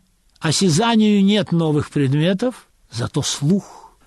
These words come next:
развивается необыкновенно. Каждый звук, даже в дальнем углу коридора,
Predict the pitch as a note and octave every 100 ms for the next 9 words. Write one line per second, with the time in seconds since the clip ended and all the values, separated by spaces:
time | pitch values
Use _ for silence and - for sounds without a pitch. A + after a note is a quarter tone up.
0 | _ - C3+ C#3 A#2 A#2+ C#3 C3+ E3+ F#3
1 | F3+ - F3 D#3+ C#3+ D#3+ F3 D#3+ D#3 E3
2 | - E3+ E3+ D3+ E3+ C#3 C3 B2+ - -
3 | - - G3+ A3+ F#3+ E3 A#3 G#3+ D3+ A3
4 | A#3 F#3 A3 F3 G3 D#3+ A3 A#3 A#3 A#3
5 | A3+ G#3 A#3 F#3+ A3+ A3+ F#3+ A#3+ G#3 E3